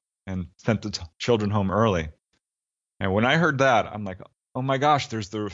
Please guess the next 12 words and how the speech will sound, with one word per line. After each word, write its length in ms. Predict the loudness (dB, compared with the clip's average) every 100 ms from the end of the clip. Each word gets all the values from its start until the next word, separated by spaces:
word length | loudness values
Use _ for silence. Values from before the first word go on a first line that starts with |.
| -8
you 100 | -4
know, 80 | 0
there's 320 | 2 0 0
the 100 | -2
Rua 420 | 4 6 6 6
Zimbabwe 580 | 2 0 4 4 2 -4
case." 480 | -4 -6 -6 -12 -20 _ _
Sure, 240 | -10 -4 -2
you've 160 | -2
heard 160 | -2 -4
of 80 | 0
that. 420 | 2 4 2 -4